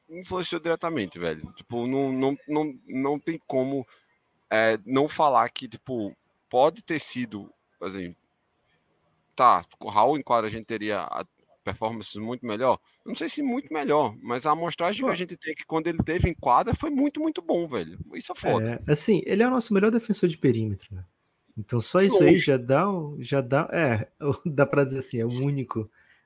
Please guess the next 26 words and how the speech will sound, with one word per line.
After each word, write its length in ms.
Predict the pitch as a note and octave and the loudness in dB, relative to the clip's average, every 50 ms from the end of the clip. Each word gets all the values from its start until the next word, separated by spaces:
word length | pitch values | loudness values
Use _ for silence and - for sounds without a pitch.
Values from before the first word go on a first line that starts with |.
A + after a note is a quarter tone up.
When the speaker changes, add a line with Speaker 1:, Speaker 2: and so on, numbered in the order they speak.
| _ - | _ -6
Speaker 2:
defensor 500 | A2+ A2 - - A2+ A2 G2+ - - A#2 | -6 -6 -4 -2 -4 -4 -2 0 0 0
elite 380 | A2 G#2+ A2 A2 G#2+ - G#2+ G2+ | 2 2 2 0 0 -2 -8 -10
de 80 | G2+ - | -8 -6
perímetro 460 | - G#2+ G2 G2+ G2 F#2+ - - - | -4 -4 -4 -4 -6 -8 -10 -10 -6
que 80 | - | -6
a 40 | G#2 | -4
gente 220 | G2 G#2 G#2 - - | -4 -4 -6 -6 -8
tem, 160 | - G2 F2+ | -8 -8 -6
né? 60 | F2+ | -6
Não 100 | F2+ G2 | -6 -8
é 40 | G2+ | -8
como 160 | - A2 G#2 | -8 -8 -8
se 100 | - - | -4 -2
a 20 | A2+ | -2
gente 80 | G2+ | -2
tivesse 440 | - A2 G#2+ G#2+ G2+ - - G#2+ G#2 | 0 2 2 2 2 0 -2 -2 0
o 60 | G#2+ | 0
melhor 460 | A2 A2+ A2 G#2 G#2 G#2+ A#2 C3 C3+ B2+ | 2 2 2 2 2 2 2 2 2 0
e 40 | |
tivesse 420 | - - A2 A2 A2 G#2+ - - A2 | 0 -2 -4 -4 -4 -4 -4 -8 -8
um 100 | G#2+ G#2 | -8 -8
segundo 300 | - - A2+ A#2 A#2 A#2 | -6 -4 -2 0 0 2
melhor 200 | A2+ A2+ A#2+ A#2 | 4 4 4 6
ali 100 | A2+ A2 | 4 2
perto, 440 | - - A2 G#2+ G#2+ G#2 - - G#2 | 2 2 2 2 2 0 -2 -6 -8
né? 100 | G2 | -8